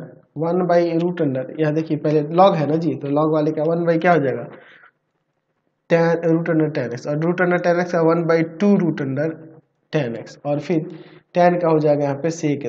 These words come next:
square x। तो देखिए अब इसके बाद क्या कर सकते हैं, one by टू root tan x, root tan x tan x हो जाएगा, और यहाँ पे ये cos square x। अब इसके बाद इसे sin cos में बदलते हैं, तो यहाँ से dy by dx equal to में लिख सकते हैं one by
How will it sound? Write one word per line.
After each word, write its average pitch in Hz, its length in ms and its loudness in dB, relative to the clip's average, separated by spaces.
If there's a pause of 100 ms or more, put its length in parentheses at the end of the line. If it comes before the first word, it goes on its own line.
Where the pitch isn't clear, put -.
square - 380 -12
x। - 160 -20 (100)
तो 170 60 -2
देखिए 170 260 0
अब 170 80 0
इसके 175 240 -2
बाद 170 200 0
क्या 165 100 -6
कर 165 80 -4 (100)
सकते 143 200 -14
हैं, 135 80 -10
one 175 300 2
by 135 120 -2 (680)
टू 220 100 4 (380)
root 180 200 2
tan 190 220 6
x, 190 120 -2
root 175 160 -2
tan 180 200 2
x 180 140 -8
tan 190 160 2
x 196 160 -2
हो 160 60 2
जाएगा, 131 320 -4
और 147 180 -2
यहाँ 156 260 0
पे 156 60 0
ये 160 140 0 (1120)
cos 175 460 10 (140)
square 127 440 -6 (140)
x। - 200 -12
अब 160 120 0
इसके 170 300 -2
बाद 175 160 6
इसे 175 180 -4
sin 165 300 0
cos 147 220 0
में 160 100 4
बदलते 120 380 -6
हैं, 120 100 -8
तो 160 80 -4
यहाँ 165 100 -2
से 160 160 -2 (120)
dy 190 140 0 (100)
by 190 300 4 (120)
dx 180 340 2
equal 147 260 -4
to 143 80 -6
में 151 80 -2
लिख 156 100 -4
सकते 127 280 -12
हैं 127 60 -12 (680)
one 170 240 0
by 180 120 2